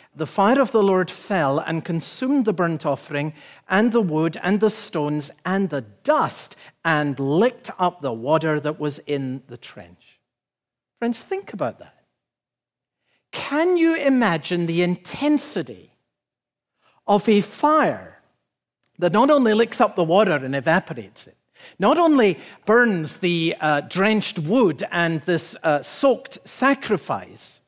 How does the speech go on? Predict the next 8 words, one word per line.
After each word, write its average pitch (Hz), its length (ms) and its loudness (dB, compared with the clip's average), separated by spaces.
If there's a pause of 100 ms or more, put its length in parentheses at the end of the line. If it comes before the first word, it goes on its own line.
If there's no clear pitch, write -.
(580)
but 202 340 0
even 311 560 0 (220)
burns 254 600 2 (220)
the 175 120 0
stones 240 960 0
and 262 220 2
the 240 100 4
dust? - 760 0